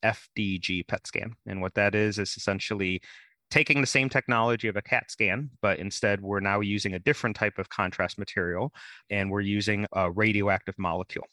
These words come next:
And this radioactive molecule in F D G pet scans is basically radioactive sugar. So the idea is that all cells in our body need sugar for fuel, but cancer cells might take up a little bit more sugar just because they need that to support their growth.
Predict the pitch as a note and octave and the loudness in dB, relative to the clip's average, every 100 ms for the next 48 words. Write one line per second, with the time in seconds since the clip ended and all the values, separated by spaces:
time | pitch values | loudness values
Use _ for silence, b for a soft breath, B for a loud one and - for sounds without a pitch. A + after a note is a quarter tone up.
0 | - F2+ G2 - G#2 G2+ G2 F#2+ G2+ F#2+ | -8 -2 -2 0 0 2 2 2 -2 0
1 | F#2+ G2 - G2 F2 A#2 A#2 - G2+ A2+ | 0 -2 -2 -4 -2 -2 -2 -2 -2 -2
2 | - G2 - G2+ F2+ F2+ - F#2+ - F#2 | -2 -6 -4 -4 -4 -6 -6 -6 -4 -6
3 | F#2+ F2 F2+ F2+ F2 D#2+ E2+ - F#2 F2 | -6 -4 -4 -4 -6 -8 -10 -10 -10 -8
4 | F#2 b b b b - F2+ F2 F2 F#2+ | -10 b b b b -4 0 2 2 0
5 | F#2 F2+ G2 G#2+ - G#2 G2+ F#2+ F2+ F#2 | 0 0 4 2 4 0 0 -2 0 0
6 | F#2+ F2+ F2 - - F#2+ F2+ - B2+ A#2 | 0 -4 -6 -6 -8 -10 -12 -2 0 0
7 | - _ - - G2 - F#2+ - F2+ F#2 | -4 _ -4 -2 -4 -4 -4 -2 -2 0
8 | F#2 D2 - - E2+ F#2 C#3 D3 A2+ G#2 | -4 -2 -4 -2 -4 0 4 4 4 0
9 | G2+ - G2+ F#2+ F#2 - F#2+ - F2+ F2 | -2 -4 -2 -2 -2 -8 -8 -6 -4 -4
10 | F#2 F2+ F2 - - - - F#2 D#2 - | -4 -2 -2 -2 -10 -8 -8 -6 -8 -4
11 | E2+ F2+ | -4 -4